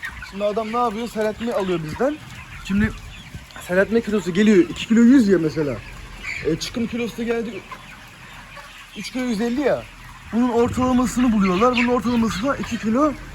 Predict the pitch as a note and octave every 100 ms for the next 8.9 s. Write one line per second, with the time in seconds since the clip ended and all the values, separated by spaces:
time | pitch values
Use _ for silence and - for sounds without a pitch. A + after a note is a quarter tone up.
0 | - G3+ A#3+ A#3 G3 A#3+ A#3 - - G#3+
1 | G#3+ A3+ G#3+ A#3 A#3+ - E3+ F3 E3+ D#3+
2 | F3 G3 C4+ A3+ F3 - F3+ F3 A3 A3
3 | A3 F#3+ - - D#3+ - G3+ B2+ - -
4 | - - - - F3+ F3+ F3+ F3+ F3 E3
5 | F#3 A3 - A3 - - - - E3 F3+
6 | G#3+ A3 G#3+ G3+ B3+ C4+ - - - G3+
7 | A#3+ A#3 - - G#3+ B3 G3+ F#3+ F#3+ -
8 | A#3 B3 G#3+ A3 G#3+ G#3+ A3+ A3 B3